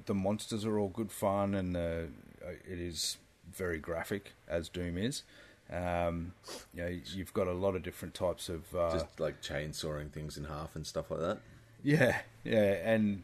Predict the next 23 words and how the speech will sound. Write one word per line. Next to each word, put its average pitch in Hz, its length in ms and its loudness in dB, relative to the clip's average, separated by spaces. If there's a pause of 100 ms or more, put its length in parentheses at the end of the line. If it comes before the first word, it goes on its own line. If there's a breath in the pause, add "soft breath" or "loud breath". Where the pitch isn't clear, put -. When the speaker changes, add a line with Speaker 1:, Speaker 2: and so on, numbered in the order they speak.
Speaker 1:
you 107 100 -2
know, 92 60 0
your, 95 300 0
your 90 180 -6
special 92 440 -2
kills 92 340 -4
kind 95 240 -2
of 85 60 -4
thing. 110 240 -2
Like, 90 240 -4 (360 loud breath)
it, 117 160 -6
it's 135 200 -2
actually 190 380 0 (1080)
pretty 269 200 0
well 113 240 4
done. 98 360 2
Like, 87 260 -2 (720 loud breath)
you've 117 180 -4
got 143 180 2
different 135 300 -2
ways 101 320 4
of, 90 280 -6
uh, 87 420 0